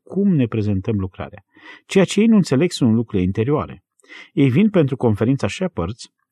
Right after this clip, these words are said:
iar noi încercăm să învățăm că sunt o grămadă de alte lucruri care nu sunt la suprafață, care nu sunt vizibile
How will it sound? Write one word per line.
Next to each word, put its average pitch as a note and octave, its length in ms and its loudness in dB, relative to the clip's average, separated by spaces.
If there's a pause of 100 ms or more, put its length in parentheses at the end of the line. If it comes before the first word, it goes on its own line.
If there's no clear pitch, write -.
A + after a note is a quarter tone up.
(300)
iar C3+ 200 4
noi C3+ 260 4
încercăm C#3 480 0
să - 120 -6
învățăm G2+ 520 0
că C3 120 -6
sunt C#3 260 -4
o D3+ 60 -2
grămadă A#2+ 500 0
de A2 100 -2
alte C3+ 260 -2
lucruri G#2+ 420 -4 (320)
care F#3+ 220 2
nu F#3+ 180 4
sunt C3+ 200 0
la G#2+ 100 2
suprafață, F#2+ 640 -8 (320)
care E3 240 2
nu D3 200 4
sunt D#3+ 300 0
vizibile F#2+ 580 -2